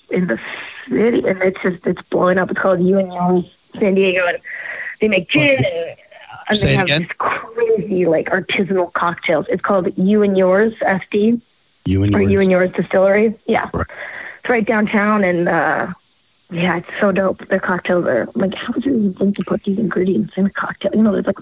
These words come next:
Speaker 1: little flowers in them and shit. They're gorgeous.
Speaker 2: Right.
Speaker 1: <laughs>
Speaker 2: My, uh, my buddy, uh, my buddy Eric Castro, who is, like, m-, he pr-, pretty much, I, I hate to say it like this, but he kind of created the cocktail program in San Diego.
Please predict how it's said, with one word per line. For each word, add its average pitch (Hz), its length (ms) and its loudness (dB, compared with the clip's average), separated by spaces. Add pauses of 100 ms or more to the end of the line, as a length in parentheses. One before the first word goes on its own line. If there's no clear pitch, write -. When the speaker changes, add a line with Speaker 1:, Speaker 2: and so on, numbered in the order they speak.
Speaker 1:
little 208 80 -2
flowers 175 480 -2
in 175 80 0
them 185 140 2
and 185 120 0
shit. - 260 -4
They're - 100 -4
gorgeous. 175 400 -2 (160)
Speaker 2:
Right. 117 220 2 (600)
Speaker 1:
<laughs> 226 520 0
Speaker 2:
My, 123 200 4
uh, 120 240 4
my 131 200 2
buddy, 139 440 2
uh, 113 200 0
my 117 180 0
buddy 117 760 2
Eric 120 280 0
Castro, 117 640 0
who 110 240 2
is, 104 160 0
like, 95 300 0
m-, 107 180 2
he 117 180 4 (200)
pr-, - 200 2
pretty 120 200 2
much, 104 260 0 (720)
I, - 400 0
I 120 60 2
hate 170 220 2
to 139 60 4
say 135 200 2
it 123 60 0
like 110 160 2
this, 117 180 2
but 110 140 2
he 131 120 2
kind 123 220 2
of 113 80 -2
created 120 600 2
the 104 80 0
cocktail 104 560 0
program 120 500 2
in 82 80 0
San 76 240 0
Diego. 50 400 -2